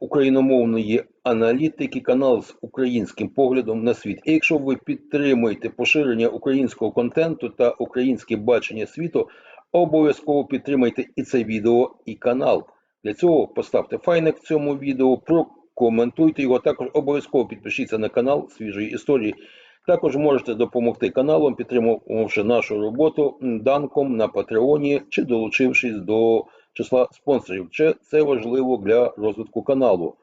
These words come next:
Також спонсори та патрони каналу першими можуть дивитись наші відео.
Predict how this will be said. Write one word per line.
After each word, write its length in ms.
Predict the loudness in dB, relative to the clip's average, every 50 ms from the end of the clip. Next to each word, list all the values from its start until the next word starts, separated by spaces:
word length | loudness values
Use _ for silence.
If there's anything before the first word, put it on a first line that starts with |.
| _ _ _ _ _ _ _ _ _ _ _ _ _ -4 -2
Також 300 | 0 0 2 0 0 -2
спонсори 400 | -2 0 0 0 0 0 -2 -2
та 120 | -2 -4
патрони 400 | -8 -8 -4 0 0 0 0 0
каналу 360 | -2 -2 0 2 2 2 0 -2 -6 -6 -2
першими 380 | 0 2 2 2 0 0 -2 0
можуть 340 | 0 0 -2 -2 -2 -4 -4
дивитись 540 | -2 -2 0 0 0 -2 -4 -8 -8 -8
наші 480 | -6 -4 -2 -2 -2 -2 -4 -6 -6 -8 -6
відео. 500 | -4 -2 0 2 2 2 2 0 -4